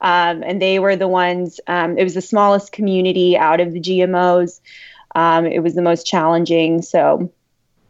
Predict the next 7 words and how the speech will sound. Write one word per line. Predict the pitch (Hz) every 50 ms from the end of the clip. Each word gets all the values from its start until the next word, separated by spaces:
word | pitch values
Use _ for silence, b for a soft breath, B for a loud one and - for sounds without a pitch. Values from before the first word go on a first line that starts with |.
| _ - - - -
um, | 180 175 170 170
I, | - 202 220 220 220 _ -
I | 214 208
had | 208 208 208 208 196
that | 190 185 180 180 160 - - -
seed | - _ _ 208 196 180 180 180 180 - -
planted | - - 175 165 160 170 170 - 165 156 156 156 156 151 - -